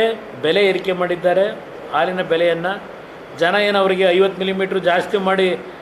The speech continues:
ಎರಡು ರೂಪಾಯಿ ಜಾಸ್ತಿ ತಗೊಳ್ಳಿ ಅಂತ ಹೇಳಿದ್ರಾ? ಅರ್ಜಿ ಹಾಕಿದ್ರಾ? ಯಾರು ಕೇಳಿದ್ರು ಇವ್ರನ್ನ? ಅಂದ್ರೆ ಸುಮ್ಮನೆ ಒಂದು ಕಾರಣ ಬೆಲೆ ಏರಿಕೆ ಮಾಡ್ಲಿಕ್ಕೆ.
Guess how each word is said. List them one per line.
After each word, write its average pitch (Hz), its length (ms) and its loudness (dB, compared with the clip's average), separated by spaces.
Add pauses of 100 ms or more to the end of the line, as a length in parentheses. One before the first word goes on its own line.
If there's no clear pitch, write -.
(140)
ಎರಡು 185 200 4
ರೂಪಾಯಿ 196 300 2
ಜಾಸ್ತಿ 180 220 0
ತಗೊಳ್ಳಿ 185 300 4
ಅಂತ 175 120 -4 (140)
ಹೇಳಿದ್ರಾ? 139 320 2 (280)
ಅರ್ಜಿ 180 220 -2
ಹಾಕಿದ್ರಾ? 143 420 -2 (1600)
ಯಾರು 202 220 2 (100)
ಕೇಳಿದ್ರು 196 320 4
ಇವ್ರನ್ನ? 143 260 0 (1040)
ಅಂದ್ರೆ 196 300 2 (680)
ಸುಮ್ಮನೆ 233 480 0
ಒಂದು 220 180 -2
ಕಾರಣ 190 320 2 (520)
ಬೆಲೆ 185 200 2
ಏರಿಕೆ 190 240 0
ಮಾಡ್ಲಿಕ್ಕೆ. 147 460 -6